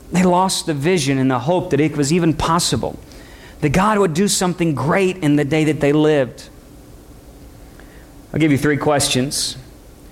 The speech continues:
Number one is, who will stand? Just as Moses had asked, "Who's on the Lord's side? Let him come to me," Jesus offered the same call for his followers. He said in Matthew sixteen, "If anyone wishes to come after me, he must deny himself and take up his cross and follow me."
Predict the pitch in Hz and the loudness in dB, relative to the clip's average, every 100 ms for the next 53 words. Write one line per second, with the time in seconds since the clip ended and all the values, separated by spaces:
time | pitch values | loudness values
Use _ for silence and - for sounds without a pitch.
0 | - - - - 147 151 156 160 143 170 | -20 -20 -8 -2 0 2 2 2 2 2
1 | 165 147 - 151 131 113 127 - - - | 2 2 0 0 0 0 -2 -8 -18 -20
2 | - - - - - - - - - 180 | -20 -20 -20 -20 -20 -20 -20 -8 -2 0
3 | 170 135 151 165 151 151 - 147 135 139 | 2 2 2 2 2 0 2 2 2 2
4 | 143 139 156 147 147 135 143 139 131 - | 0 0 0 2 2 2 2 2 0 0
5 | 139 139 131 127 120 147 147 131 123 120 | 2 2 2 0 0 0 2 2 4 2
6 | 123 - - - - - 127 147 139 135 | 0 -6 -18 -20 -20 -6 0 2 2 0
7 | - - 135 131 131 127 - 135 135 135 | 0 0 0 0 0 0 0 0 0 0
8 | 143 131 127 127 127 120 127 - 135 131 | 2 2 0 0 2 2 0 0 0 2
9 | 123 117 - 131 - 127 123 127 127 127 | 2 2 0 0 2 2 2 2 0 0
10 | 135 123 135 127 151 156 143 143 139 135 | -2 0 0 0 2 2 2 2 2 -2
11 | 123 131 127 127 135 123 123 123 - - | 0 0 0 -2 0 2 2 -2 -8 -18
12 | - - - - 139 143 139 135 139 147 | -20 -20 -20 -4 0 2 2 2 2 2
13 | 156 147 - 147 135 131 120 139 139 127 | 2 0 2 2 2 0 0 0 2 0
14 | - - 135 127 120 127 117 131 127 131 | 0 0 0 2 2 0 0 0 2 2
15 | 120 117 | 2 2